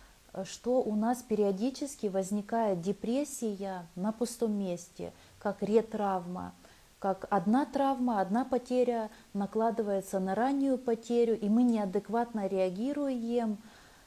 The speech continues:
То есть это все про внезапный уход мамы и про то, что самая главная, ключевая потеря хорошей мамы,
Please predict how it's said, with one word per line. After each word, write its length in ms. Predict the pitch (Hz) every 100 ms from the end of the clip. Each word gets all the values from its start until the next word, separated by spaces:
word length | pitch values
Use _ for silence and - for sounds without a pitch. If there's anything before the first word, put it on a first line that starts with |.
| - - -
То 140 | 208
есть 280 | 190 185 -
это 280 | 202 226 233
все 220 | - 214
про 600 | 214 - 220 220 208 190 185 - - - - -
внезапный 680 | 196 185 208 214 226 226 208
уход 280 | 196 214 202 -
мамы 480 | 208 254 302 247 196 -
и 140 | 208 208
про 200 | 202 202
то, 240 | - 269
что 400 | 269 - 214 202 202 - -
самая 440 | - 220 220 226
главная, 640 | 202 208 226 233 214 190 175
ключевая 600 | 202 190 - 208 220 196
потеря 640 | 190 190 - 233 262 226
хорошей 560 | - 202 202 202 208 190
мамы, 540 | 196 240 277 240 185